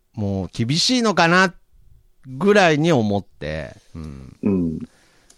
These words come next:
Speaker 1: なんか中二病感、なんか、まあ、今日は無理、難しいですけど、なんか、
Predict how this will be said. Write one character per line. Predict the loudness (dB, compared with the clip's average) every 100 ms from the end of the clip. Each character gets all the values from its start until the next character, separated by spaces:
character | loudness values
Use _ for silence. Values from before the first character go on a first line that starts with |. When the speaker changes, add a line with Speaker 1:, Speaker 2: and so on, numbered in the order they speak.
| _ _ -16
Speaker 1:
な | -8
ん |
か | -8
中 | -6 -6 -4 -6
二 | -6 -6 -6 -8
病 | -8 -8 -8
感、 | -10 -10 -10
な | -12
ん |
か、 | -12 -16 -18 _ _ _ _
ま | -12
あ、 | -2
今 | 2
日 | 4
は | 4
無 | 2 0
理、 | -4 -10
難 | -12 -10 -8 -8
し | -8
い | -12
で |
す | -14
け | -18
ど、 | -16
な | -16
ん | -16
か、 | -18 -20